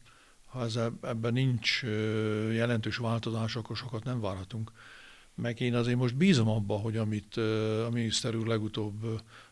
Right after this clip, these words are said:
elmondott nekünk, hogy azért, azért a déli Magyarország, a Dél-Somogy olyan szempontból kiemelt terület, hogy ide irányítani, mert azért az,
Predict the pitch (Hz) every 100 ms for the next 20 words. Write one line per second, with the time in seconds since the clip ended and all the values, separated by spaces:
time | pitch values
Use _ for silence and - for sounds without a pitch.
0 | _ 117 120 113 110 104 110 - 110 120
1 | 113 113 110 135 113 110 110 113 - -
2 | - - 156 135 117 151 127 113 110 107
3 | 104 98 - 110 107 104 117 127 110 127
4 | 110 107 101 - - - - - 123 131
5 | 113 131 131 123 - 123 110 117 113 110
6 | - 127 113 107 107 131 120 110 104 -
7 | 117 143 127 135 139 131 123 123 - 123
8 | 120 117 117 127 123 - 131 151 127